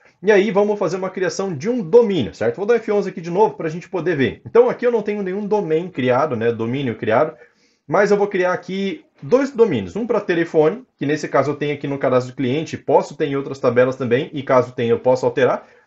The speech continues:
E aí o que a gente tem que ter, tomar cuidado é o seguinte, por exemplo, nosso campo telefone aqui, ele é um varchar de vinte posições, certo? Então, nosso domínio tem que ter também vinte posições, porque se eu tentar diminuir o tamanho de um campo,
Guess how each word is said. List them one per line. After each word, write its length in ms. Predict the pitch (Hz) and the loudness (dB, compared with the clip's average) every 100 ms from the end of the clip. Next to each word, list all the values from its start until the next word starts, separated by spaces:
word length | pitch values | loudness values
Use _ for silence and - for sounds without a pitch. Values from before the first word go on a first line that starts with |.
| - | 2
E 80 | 226 | 4
aí 160 | 185 | 4
o 60 | 202 | 2
que 160 | 202 202 | 0 0
a 40 | |
gente 200 | 185 - | 0 -4
tem 100 | 190 | -6
que 80 | - | -4
ter, 120 | 190 - | -8 -6
tomar 260 | - 160 165 | -2 0 0
cuidado 380 | 180 151 170 | 2 4 2
é 20 | 185 | 0
o 20 | |
seguinte, 400 | 240 180 170 - | -6 -4 -6 -6
por 220 | - 185 | -2 0
exemplo, 280 | 170 151 - _ _ - | 2 2 0 _ _ -2
nosso 320 | 202 240 233 | 0 2 0
campo 260 | 202 165 | -2 -4
telefone 500 | 165 156 123 143 123 | -2 -2 0 0 0
aqui, 340 | 113 202 196 - | -2 -6 -6 -2
ele 180 | 165 160 | -2 0
é 80 | 165 | 0
um 120 | 190 | 2
varchar 400 | 175 143 160 190 | 2 2 2 -2
de 100 | 185 | -4
vinte 220 | 190 202 | -6 -4
posições, 480 | 220 220 170 113 - | -2 -2 0 0 2
certo? 280 | 175 208 - _ - | 2 2 -8 _ -4
Então, 240 | - 135 | 2 2
nosso 220 | 139 139 | 2 -4
domínio 360 | 143 175 135 185 | -6 -4 -2 -4
tem 200 | 196 190 | -4 -6
que 100 | - | -4
ter 140 | - | -4
também 360 | - 262 147 214 | -2 -4 -2 -4
vinte 260 | 160 147 - | -4 -10 -4
posições, 500 | 139 135 135 117 - | -2 0 -2 -2 -4
porque 320 | 143 139 151 | -6 -2 -4
se 100 | 196 | -4
eu 60 | |
tentar 260 | 202 196 196 | -6 -4 -4
diminuir 520 | 165 190 190 185 196 | -4 -8 -8 -8 -8
o 40 | 190 | -6
tamanho 460 | 202 170 170 175 | -6 -2 -2 -2
de 80 | 156 | -6
um 100 | 185 | -6
campo, 560 | - 165 170 165 175 | 2 2 2 -2 -6